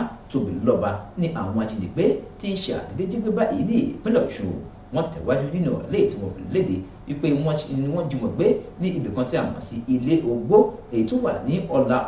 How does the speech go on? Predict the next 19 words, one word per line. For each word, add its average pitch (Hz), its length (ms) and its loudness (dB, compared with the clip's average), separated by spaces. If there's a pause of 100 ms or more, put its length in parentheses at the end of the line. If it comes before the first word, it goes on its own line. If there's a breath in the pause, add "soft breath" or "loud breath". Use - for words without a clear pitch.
(280)
Ọláolúwa 143 680 4 (240)
ìjọba 110 380 -2
ìbílẹ̀ - 440 0
bẹ̀ - 160 -2 (140)
ní 180 120 0 (120)
ìpínlẹ̀ - 460 -2
náà 95 100 2
o. - 200 0 (240)
Wọ́n 127 160 -4
pé - 80 0
ẹni 107 220 -2
tí 123 100 -4
ń 117 40 -2
ṣe 107 160 -6 (160)
agbẹnusọ 98 560 -4 (260)
fún - 160 -2
iléeṣẹ́ - 260 -2
ọlọ́pàá - 440 -4
ní 196 80 0